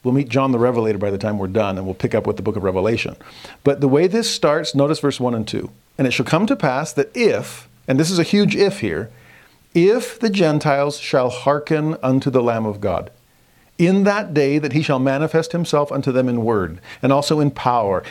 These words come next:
in very deed, unto the taking away of their stumbling blocks." That's a long way of saying when the Book of Mormon comes forth.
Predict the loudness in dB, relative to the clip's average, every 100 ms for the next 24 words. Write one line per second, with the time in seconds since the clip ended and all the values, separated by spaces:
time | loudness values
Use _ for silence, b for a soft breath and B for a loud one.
0 | B 2 2 2 0 2 2 4 0 -2
1 | 0 2 0 2 0 2 2 4 4 2
2 | 0 0 0 0 0 0 -2 -2 -8 -20
3 | B B 2 4 4 2 2 2 0 0
4 | -2 -2 -2 -6 B 2 2 4 4 2
5 | 0 0 0 0 -2 -4 -6 -6 -6 -8